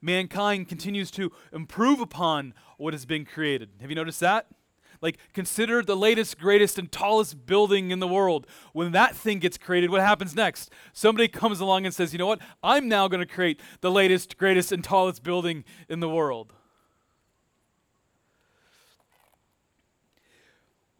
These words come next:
We should not be surprised by humanity's obsession with creating.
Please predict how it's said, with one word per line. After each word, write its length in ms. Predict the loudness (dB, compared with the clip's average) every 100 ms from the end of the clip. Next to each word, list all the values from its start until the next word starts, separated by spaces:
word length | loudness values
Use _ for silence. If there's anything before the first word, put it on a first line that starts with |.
| _
We 180 | -12 -8
should 160 | -8 -4
not 320 | -2 -4 -4
be 140 | -8
surprised 1080 | -8 -10 -12 -6 0 0 0 -6 -10 -14 -20 -20 _ _
by 440 | -20 -4 -2 -2 -4
humanity's 920 | -10 -14 -8 -4 -2 -4 -6 -8 -12 -16
obsession 720 | -16 -14 -10 -8 -8 -10 -12
with 180 | -14 -16
creating. 600 | -10 -6 -4 -6 -10